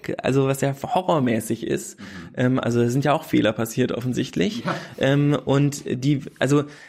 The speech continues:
Speaker 1: das finde ich so krass irgendwie, dass, ähm, die,
Speaker 2: Das, das
Speaker 1: Entschuldigung, dass die, ähm,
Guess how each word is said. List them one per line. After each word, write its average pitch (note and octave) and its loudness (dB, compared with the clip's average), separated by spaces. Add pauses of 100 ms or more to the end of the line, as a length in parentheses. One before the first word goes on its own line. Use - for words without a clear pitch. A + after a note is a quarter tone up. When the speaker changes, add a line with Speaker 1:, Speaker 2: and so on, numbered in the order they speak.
(140)
Speaker 1:
das D#3+ 0
finde G#3 0
ich G3+ -4
so E3+ -6
krass - -10
irgendwie, F3+ -4
dass, D#3 -2
ähm, D3+ -6 (180)
die, D#3+ -2
Speaker 2:
Das, - -12
das A#2+ -14 (220)
Speaker 1:
Entschuldigung, C3 2
dass E3 0
die, F3 4
ähm, C#3+ -2